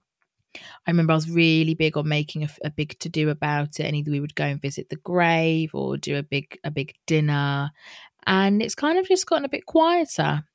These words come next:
over the years, and it used to bother me a little bit, but now as I've, I don't know, I'm, I'm changing, my grief is changing, I'm appreciating the quieter Mother's Days and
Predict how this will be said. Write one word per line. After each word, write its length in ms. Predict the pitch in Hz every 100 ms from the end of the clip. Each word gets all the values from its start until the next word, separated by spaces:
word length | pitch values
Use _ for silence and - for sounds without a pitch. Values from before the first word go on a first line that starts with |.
| -
over 260 | 180 170
the 100 | 170
years, 500 | 170 170 160 156 156
and 140 | 196 202
it 80 |
used 320 | - 285 294 -
to 80 |
bother 300 | 254 277 262
me 180 | 190 165
a 40 | 160
little 340 | 156 151 165
bit, 240 | 160 160 -
but 140 | 190
now 340 | 202 214 214 208
as 140 | 202
I've, 240 | 202 202 196 _ _ _ -
I 120 | - 214
don't 180 | 220
know, 220 | 214 208 190
I'm, 160 | 190
I'm 300 | 190 196 190
changing, 460 | 185 185 185 185 185
my 160 | 175
grief 380 | 175 185 180 185
is 100 | 180
changing, 640 | - 180 175 175 175 170 170 - - - -
I'm 100 | 202
appreciating 840 | 190 - 247 240 208 - - 175
the 80 | 170
quieter 600 | - 196 190 185 165 -
Mother's 380 | 160 151 156 156
Days 440 | - 147 147 156
and 280 | 165 160 160